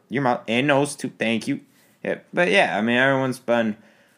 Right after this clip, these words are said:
solid, though, about wearing that, so I'll take, like, ninety-five percent. Like, you know, let's see if we can get this, uh, kind of spike that we're seeing in Wisconsin. See if we can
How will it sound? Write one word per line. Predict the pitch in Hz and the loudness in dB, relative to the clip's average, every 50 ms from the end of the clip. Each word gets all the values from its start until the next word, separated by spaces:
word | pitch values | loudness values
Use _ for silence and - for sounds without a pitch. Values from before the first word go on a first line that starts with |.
| _ _ _ _ _ _ _ | _ _ _ _ _ _ _
solid, | - - - - 127 107 110 104 113 104 87 | -8 -4 0 2 4 4 4 4 2 0 -2
though, | 95 90 87 | -2 -4 -2
about | 85 78 78 78 - 60 | -2 -2 -2 -4 -4 -4
wearing | 78 87 87 85 82 | -4 -6 -4 -4 -4
that, | 82 85 90 90 | -4 -4 -6 -6
so | - - 87 | -6 -4 -2
I'll | 85 98 | -2 -2
take, | - - 196 190 180 | 0 -2 -2 -2 0
like, | - 95 82 82 - | -2 -4 -4 -4 -6
ninety-five | 82 85 90 85 76 87 87 - 82 76 73 - - | -4 -4 -4 -4 -4 -6 -6 -2 -2 -2 -2 -4 -6
percent. | - 78 - - 76 80 98 107 110 | -12 -12 -12 -10 -8 -6 -6 -6 -6
Like, | 104 95 87 - _ _ _ _ _ _ _ _ _ | -6 -8 -8 -10 _ _ _ _ _ _ _ _ _
you | - 104 | -8 -6
know, | 117 120 127 | -4 -4 -4
let's | 143 143 143 | -4 -4 -4
see | - 160 | -4 -4
if | 156 135 | -2 -2
we | 135 131 | -2 -2
can | 127 131 | -2 0
get | 127 123 120 | -2 -2 -2
this, | - 117 110 - - - - - - - - - - - - _ _ - - | -2 -4 -4 -4 -6 -12 -18 -20 -20 -20 -20 -20 -20 -20 -20 _ _ -12 -6
uh, | - 92 95 98 92 90 87 80 76 76 69 - - - _ _ _ _ _ _ - - _ - - _ _ _ _ _ _ _ _ _ _ _ _ _ _ _ _ _ _ _ _ _ _ _ _ _ _ - | -2 0 2 2 2 2 0 -2 -4 -6 -10 -12 -18 -20 _ _ _ _ _ _ -20 -20 _ -20 -20 _ _ _ _ _ _ _ _ _ _ _ _ _ _ _ _ _ _ _ _ _ _ _ _ _ _ -2
kind | - 123 120 110 95 | 0 2 2 2 0
of | 85 78 | -2 -4
spike | - - - - - 139 113 92 82 - - | -4 -4 -4 0 2 2 2 2 0 -4 -8
that | - - - | -8 -8 -8
we're | - 65 | -8 -10
seeing | - - - - 107 98 92 90 | -10 -6 -4 -2 -2 -2 -2 -4
in | 90 90 | -6 -8
Wisconsin. | 95 92 87 - - 110 98 85 - - | -8 -6 -6 -2 -2 -2 -2 -2 -6 -8
See | - - - 226 226 | -8 -4 -2 -2 0
if | 190 135 - | -2 -2 -2
we | 151 143 | -2 -2
can | 123 131 113 90 | -2 -2 -4 -4